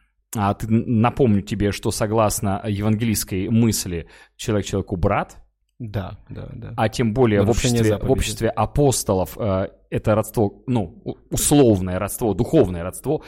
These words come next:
Speaker 1: было ещё более близким, то есть это такое же предательство брата, как и в, в «Короле Льве».
Speaker 2: Ну, так ты посмотри,
Speaker 1: Тебя
Speaker 2: вот
Speaker 1: поэтому отсылает в том числе. И я, я про то, что если бы у тебя хороший был бы преподаватель Слова Божьего, ты бы ревел каждый раз, когда смотрел на картинку, там, где в Гефсиманском саду сидит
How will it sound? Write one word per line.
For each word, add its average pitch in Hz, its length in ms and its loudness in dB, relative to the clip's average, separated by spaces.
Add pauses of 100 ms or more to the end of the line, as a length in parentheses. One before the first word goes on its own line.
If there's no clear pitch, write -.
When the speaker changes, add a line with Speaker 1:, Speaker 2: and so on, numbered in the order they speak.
(200)
Speaker 1:
было 113 240 4
ещё 104 280 0
более 101 280 2
близким, 101 360 -4
то 107 60 -4
есть - 180 -8
это 110 120 -12
такое 160 240 -2
же 156 80 0
предательство 104 320 -6
брата, 120 320 0
как 123 240 -4
и 120 220 4
в, 107 460 4
в - 140 -6
«Короле 113 320 4
Льве». 113 360 0
Speaker 2:
Ну, 127 180 0
так 127 140 -2
ты 143 80 -2
посмотри, 147 480 0
Speaker 1:
Тебя 120 160 4
Speaker 2:
вот 123 60 4
Speaker 1:
поэтому 160 220 4
отсылает 135 440 2
в - 100 -4
том 139 160 6
числе. - 220 -4
И 139 140 2
я, 156 200 6
я 151 160 6
про 147 140 4
то, 185 100 6
что - 160 2 (200)
если 131 180 -2
бы - 20 -2
у - 20 -2
тебя 117 140 0
хороший 117 360 -2
был 104 120 4
бы 95 80 0
преподаватель 110 680 2
Слова 107 260 2
Божьего, 135 380 2 (320)
ты 143 100 0
бы 131 200 2
ревел 123 440 4
каждый 117 440 2
раз, 123 200 2
когда 110 580 2
смотрел 123 340 -2
на 110 60 0
картинку, 107 340 -4
там, 113 140 2
где 98 120 -4
в - 20 -6
Гефсиманском 104 640 -2
саду 135 200 -2
сидит 117 300 -4